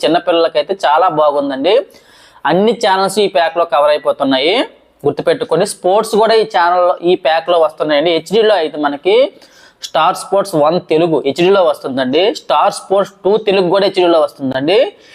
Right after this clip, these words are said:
ఈ రెండు ఛానల్ స్పోర్ట్స్లో హెచ్డీలో వస్తున్నాయి. దీంతో పాటు స్టార్ స్పోర్ట్స్ త్రీ, సోనీ టెన్ ఫోర్ అనేది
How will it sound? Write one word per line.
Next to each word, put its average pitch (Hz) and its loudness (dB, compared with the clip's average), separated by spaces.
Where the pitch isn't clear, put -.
ఈ - 0
రెండు 175 2
ఛానల్ 175 2
స్పోర్ట్స్లో 175 -2
హెచ్డీలో 175 2
వస్తున్నాయి. 147 -2
దీంతో 185 2
పాటు 175 0
స్టార్ 165 0
స్పోర్ట్స్ 185 -4
త్రీ, 180 2
సోనీ 190 0
టెన్ 170 0
ఫోర్ 196 2
అనేది 160 2